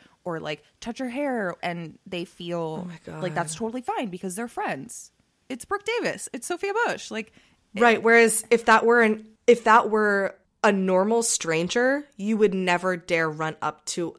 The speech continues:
Speaker 2: a stranger in that same way, or you would at least be way less likely to, or most people would be at least less likely to run up and touch a stranger's hair and grab their arm and hug them.
Speaker 1: Mm-hmm.
Speaker 2: But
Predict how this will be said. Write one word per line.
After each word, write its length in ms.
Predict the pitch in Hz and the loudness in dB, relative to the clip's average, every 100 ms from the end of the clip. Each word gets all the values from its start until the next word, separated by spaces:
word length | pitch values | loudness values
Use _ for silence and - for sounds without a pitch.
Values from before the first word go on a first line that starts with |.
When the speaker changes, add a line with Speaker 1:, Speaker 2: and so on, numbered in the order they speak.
| 165 | -10
Speaker 2:
a 60 | |
stranger 580 | - - 160 156 156 156 | -8 -6 -6 -6 -6 -8
in 220 | - 165 | -8 -6
that 200 | 160 - | -6 -6
same 320 | - 156 151 | -6 -6 -6
way, 460 | 147 135 143 190 220 - - | -8 -6 -4 -4 -6 -12 -14
or 380 | - 208 190 180 | 0 2 4 0
you 160 | 196 196 | -2 -4
would 220 | 185 190 | -2 -2
at 140 | 170 165 | -2 -4
least 280 | 175 165 | -6 -8
be 120 | - 170 | -10 -6
way 200 | 160 156 | -2 -2
less 260 | 151 - | -2 -6
likely 300 | 139 147 190 196 | -8 -8 -8 -6
to, 180 | 226 | -6
or 80 | 196 | -6
most 280 | 151 131 - | -8 -12 -12
people 240 | 202 220 226 | -10 -6 -4
would 100 | 214 | -4
be 120 | 226 | -6
at 80 | - | -6
least 200 | 240 233 | -8 -8
less 180 | 233 233 | -6 -6
likely 260 | 233 240 | -6 -8
to 340 | 247 262 262 247 - - _ | -8 -6 -6 -6 -12 -20 _
run 140 | 208 208 | 0 2
up 140 | 202 | 2
and 160 | 175 175 | -2 -4
touch 260 | - 185 | -2 -4
a 60 | 180 | -4
stranger's 640 | - 185 175 170 165 160 | -6 -4 -4 -4 -6 -6
hair 460 | 156 165 175 165 156 | -6 -2 0 0 -4
and 100 | 151 | -6
grab 180 | 165 165 | -6 -6
their 200 | 180 - | -8 -4
arm 320 | 175 170 160 | -2 -2 -4
and 100 | 156 | -8
hug 300 | 175 175 175 | -8 -8 -6
them. 280 | 160 147 143 196 | -6 -6 -6 -8
Speaker 1:
Mm-hmm. 260 | 185 175 175 | -8 -8 -2
Speaker 2:
But 380 | 180 165 160 | 2 2 0